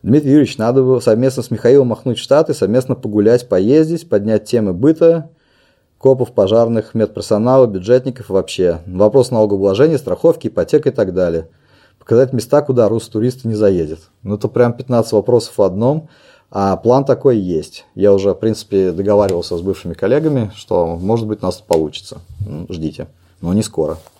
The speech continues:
А, расскажите про субординацию в рядах полиции и об отношении между Ф Б Р, Ц Р У и так далее. Как я вам расскажу про Ц Р У, вы чё, смеётесь? Откуда я знаю всё это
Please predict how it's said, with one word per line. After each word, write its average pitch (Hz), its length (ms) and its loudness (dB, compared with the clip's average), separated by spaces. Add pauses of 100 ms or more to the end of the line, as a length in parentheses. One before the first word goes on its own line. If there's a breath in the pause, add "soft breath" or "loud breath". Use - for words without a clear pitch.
(1700 loud breath)
А, 85 600 -6
расскажите 139 420 2
про - 140 -2
субординацию 135 760 -2
в - 20 -4
рядах 117 280 -2
полиции 82 580 -4
и 87 40 -6
об 92 140 0
отношении 104 460 0
между 95 260 -2
Ф 87 80 -2
Б 95 140 2
Р, 160 120 4
Ц 92 200 -6
Р 95 120 0
У 147 360 2
и 80 500 -2
так 95 240 -6
далее. 73 340 -6 (2250)
Как - 220 -2
я 101 60 0
вам 87 80 -4
расскажу 98 280 -4
про 85 140 -8
Ц - 220 -8
Р 90 120 -10
У, 85 80 -6
вы 80 100 -8
чё, - 160 -12
смеётесь? 92 420 -4
Откуда 104 280 -4
я 85 120 -2
знаю 92 220 -4
всё - 180 -10
это 80 120 -14